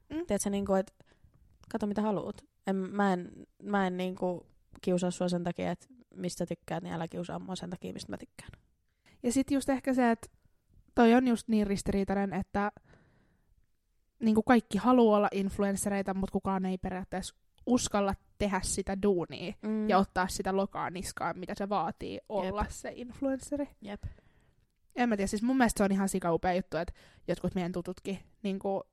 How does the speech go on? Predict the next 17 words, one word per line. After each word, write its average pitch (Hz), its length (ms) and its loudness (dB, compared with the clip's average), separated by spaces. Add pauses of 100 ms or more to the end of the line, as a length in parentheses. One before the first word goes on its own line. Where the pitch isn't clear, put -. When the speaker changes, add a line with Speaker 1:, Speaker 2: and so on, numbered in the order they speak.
(140)
Speaker 1:
tuolta 302 340 4
saatte 214 360 -2
yhteistöitä 196 720 0
ja 202 100 0
tuolta 277 280 0
pyöritte 196 520 -6 (640)
matkoilla 185 580 2
ja 180 120 0
P - 80 -12 (220)
R-tapahtumissa. 196 720 -2
Siis 285 120 8
Speaker 2:
Mm. 262 60 2
Speaker 1:
ihan 359 260 2 (100)
huikea 226 380 4
juttu. 214 220 2
Speaker 2:
Niin 294 200 4
on. 269 100 -2